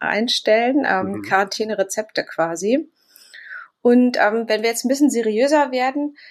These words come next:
Speaker 1: wenn wir uns vorstellen, was du sonst so machst, was arbeitest du denn bei uns im Studio sechsunddreißig eigentlich?
Speaker 2: Ja, wie du schon angemerkt hast, ich bin schon länger dabei bei Studio sechsunddreißig, ähm,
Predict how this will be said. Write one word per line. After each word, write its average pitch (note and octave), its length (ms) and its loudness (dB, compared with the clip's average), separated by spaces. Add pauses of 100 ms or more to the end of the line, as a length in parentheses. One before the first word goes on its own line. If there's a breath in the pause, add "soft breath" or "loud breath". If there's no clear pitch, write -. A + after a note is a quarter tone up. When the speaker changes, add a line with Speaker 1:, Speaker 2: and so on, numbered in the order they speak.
(360 loud breath)
Speaker 1:
wenn A#3+ 280 2
wir B3 180 2
uns A3+ 300 -4
vorstellen, B3+ 720 0
was - 120 -6
du A3+ 120 -6
sonst B3 340 2
so D4 80 2
machst, C4 480 -2
was - 260 0
arbeitest E3+ 540 -2
du F3+ 60 -4
denn F3 260 -2
bei F#3 140 2
uns F#3+ 240 -4
im F3+ 120 -8
Studio F#3+ 360 0
sechsunddreißig E3+ 760 -2
eigentlich? D#3+ 680 -6
Speaker 2:
Ja, B2+ 200 4
wie C3+ 60 0
du D#3 100 2
schon D3 340 -4
angemerkt C#3 680 -2
hast, B2 260 2
ich - 240 -10
bin B2 160 -2
schon G#2 400 -2
länger C#3 220 0
dabei C3 360 4
bei A#2+ 180 -4
Studio A#2+ 300 -4
sechsunddreißig, A2 1080 -4
ähm, A2 680 -2